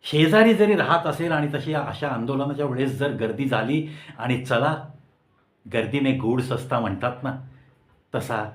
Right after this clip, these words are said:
तुमच्या घरात सुद्धा हा तुम्ही तीस तीस पस्तीस वर्ष मैत्री केलेला माणूस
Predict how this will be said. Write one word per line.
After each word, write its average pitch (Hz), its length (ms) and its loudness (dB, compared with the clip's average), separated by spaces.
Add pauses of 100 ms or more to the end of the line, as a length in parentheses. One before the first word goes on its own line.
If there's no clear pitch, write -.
(340)
तुमच्या 113 320 -2
घरात 131 400 -6
सुद्धा 110 340 -8
हा 101 360 -8 (600)
तुम्ही 117 320 -4
तीस 131 240 -10
तीस - 200 -6
पस्तीस 131 440 -8
वर्ष 127 220 -4
मैत्री 107 460 -4
केलेला 117 300 -4
माणूस 104 460 -2